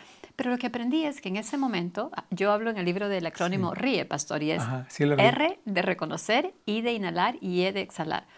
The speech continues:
Speaker 2: Exacto,
Speaker 1: Porque
Speaker 2: que
Speaker 1: cuando
Speaker 2: es
Speaker 1: tú
Speaker 2: la parte de respirar, ¿verdad? Me, me encantó que habló eso en el libro. Por favor, explíquenos un poco ese punto.
Speaker 1: Es importante reconocer que cuando esos síntomas están pasando,
Speaker 2: Ujú.
Speaker 1: ya la parte del cerebro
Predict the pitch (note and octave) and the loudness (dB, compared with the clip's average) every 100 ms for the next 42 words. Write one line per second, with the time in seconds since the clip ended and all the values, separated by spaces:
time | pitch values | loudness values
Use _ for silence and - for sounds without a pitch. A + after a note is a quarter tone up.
0 | - - A#2+ - C3 B2+ - G#3 G3+ G3 | -10 -6 -6 0 4 4 2 2 2 2
1 | - D4+ - - - - - C3 C#3+ D3 | -2 -4 -4 -14 -18 -10 -4 2 4 6
2 | E3 C#3+ - B2+ B2+ D3 E3+ C3+ D3 E3 | 6 6 2 2 6 8 8 6 6 6
3 | D#3 C#3+ C#3 C#3+ D#3+ E3 D3+ D3+ D#3 B2 | 6 6 6 6 6 6 6 6 6 6
4 | C3+ C3 A#2+ B2+ D3 D3+ - D3 C3+ B2 | 8 6 4 0 0 0 0 0 0 0
5 | A#2+ B2+ B2 C3+ A2 B2 A#2 G#2+ - _ | -2 -4 -4 -4 -2 -4 -4 -8 -12 _
6 | G3+ - D#4 C#4 B3+ A#3 A#3 A#3+ A3+ G3 | -4 2 2 4 0 -2 -4 -2 -2 0
7 | F3 - F#3+ A3 - F3 F3 F#3+ A3+ - | -2 -2 -2 -2 -4 -2 -2 -2 -4 -6
8 | G#3 G#3 G3+ F#3+ - F3+ F3 - B3 A#3 | -6 -6 -8 -6 -2 -2 0 0 0 0
9 | F3+ E3+ F3+ G3+ G3+ G3 F#3+ G3 - _ | 0 -2 -2 -6 -2 4 6 6 2 _
10 | _ _ G3 F3 F3+ F3 G#3 G3 F#3+ F3 | _ _ 2 4 4 4 2 -2 -2 0
11 | E3+ F#3 F#3+ | 0 2 -2